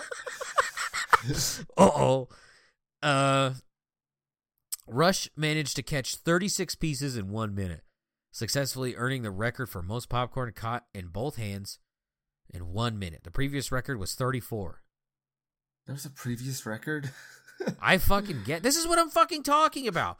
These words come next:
Speaker 1: Someone thought of this.
Speaker 2: Ay.
Speaker 1: <coughs> Oh, here he goes. Rush credited his son for managing to hold the pan still, even when the errant popcorn kernel flew down his shirt during the attempt.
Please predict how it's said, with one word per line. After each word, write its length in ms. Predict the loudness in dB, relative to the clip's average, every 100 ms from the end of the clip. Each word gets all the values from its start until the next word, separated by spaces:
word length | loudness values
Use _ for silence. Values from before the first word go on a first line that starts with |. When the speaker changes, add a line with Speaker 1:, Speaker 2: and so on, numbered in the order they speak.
| _ _
Speaker 1:
Someone 400 | 2 4 4 2
thought 240 | 6 6
of 100 | 6
this. 400 | 2 0 -2 -8 -14 _ _ _ _ _ _ _ _ _ _ _ _ _ _ -16
Speaker 2:
Ay. 340 | -14 -12 -14 -16 -20 -20 _ _
Speaker 1:
<coughs> 60 | -4 -2 -2 -2 -2 -4 -6
Oh, 260 | -2 -2
here 180 | -2 -2
he 60 | -2
goes. 260 | -4 -4 -8 -20 -20 _
Rush 220 | 2 2
credited 420 | 4 4 4 2
his 160 | 2 2
son 300 | 2 2 0
for 160 | -4 -4
managing 440 | -2 -2 -2 -4
to 100 | -2
hold 180 | 0 0
the 80 | 4
pan 280 | 6 6 0
still, 340 | -2 -2 -4
even 300 | -2 -2 -2
when 160 | -2 -4
the 180 | -6 -4
errant 220 | -4 0
popcorn 480 | 0 0 0 -2 -2
kernel 260 | -4 -4
flew 280 | -4 -4 -2
down 220 | 0 -2
his 100 | -2
shirt 380 | -4 -4 -4 -4
during 200 | -6 -6
the 120 | -4 -8
attempt. 420 | -8 -8 -8